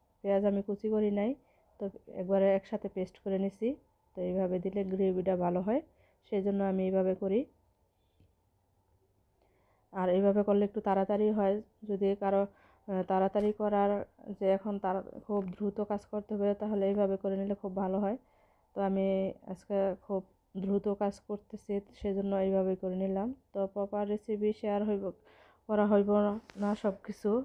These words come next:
হয়তো রোস্টের রেসিপিটা শেয়ার করা হবে। আর যা যা রান্না করব হয়তো কিছু কিছু অংশ থাকবে আপনাদের সাথে শেয়ার করব।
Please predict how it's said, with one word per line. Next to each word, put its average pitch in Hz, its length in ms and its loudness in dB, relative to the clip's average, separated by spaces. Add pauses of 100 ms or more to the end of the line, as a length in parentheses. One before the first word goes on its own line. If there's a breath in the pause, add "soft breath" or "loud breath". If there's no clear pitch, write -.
(100)
হয়তো 196 280 -6
রোস্টের 190 360 -2
রেসিপিটা 202 460 -2
শেয়ার 196 240 0
করা 196 200 -6
হবে। 202 300 0
আর 185 160 0 (400 loud breath)
যা 208 180 4
যা 208 120 6
রান্না 208 240 4
করব 208 220 -6 (140)
হয়তো 196 280 0
কিছু 202 280 -10
কিছু 208 240 -6 (120)
অংশ 196 220 -2
থাকবে 196 340 -4
আপনাদের 196 320 -8
সাথে 208 240 -10
শেয়ার 190 220 -4
করব। 185 240 -4